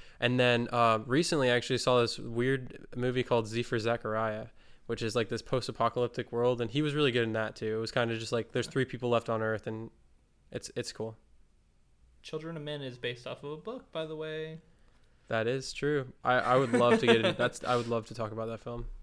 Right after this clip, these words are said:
Speaker 1: I can talk about it for hours.
Speaker 2: All right, um,
Speaker 1: So the next on the list is Eddie. Eddie is played by Jack Dylan Grazer,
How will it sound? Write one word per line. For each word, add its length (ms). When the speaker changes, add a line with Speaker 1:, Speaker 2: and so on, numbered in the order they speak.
Speaker 1:
I 40
can 80
talk 140
about 160
it 60
for 120
hours. 280
Speaker 2:
All 80
right, 280
um, 320
Speaker 1:
So 160
the 40
next 280
on 60
the 60
list 240
is 240
Eddie. 400
Eddie 200
is 100
played 280
by 220
Jack 400
Dylan 260
Grazer, 460